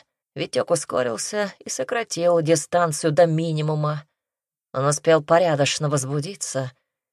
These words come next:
и едва не дрожал от нетерпения. Девчонка зашла в подъезд, и парой секунд позже вслед замахнул Витек. Он услышал шум спускающегося лифта и рванул вперед,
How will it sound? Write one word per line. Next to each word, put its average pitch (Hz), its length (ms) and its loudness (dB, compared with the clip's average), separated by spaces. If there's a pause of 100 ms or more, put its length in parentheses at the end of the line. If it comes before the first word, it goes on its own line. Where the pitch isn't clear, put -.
(200)
и 127 100 -6
едва 139 380 2
не 147 120 2
дрожал 165 640 0
от 135 160 -6
нетерпения. 143 800 -4 (680)
Девчонка 160 460 -6
зашла 139 300 0
в 143 80 -10
подъезд, 165 580 -10 (140)
и 170 100 -2
парой 190 360 0
секунд 165 480 -6
позже 160 380 -2
вслед 202 440 -4
замахнул 160 640 0
Витек. 214 520 -8 (760)
Он 147 140 2
услышал 156 540 -2
шум 175 380 -2
спускающегося 147 920 -4
лифта 190 340 -12
и 165 200 0
рванул 170 360 4
вперед, - 520 -4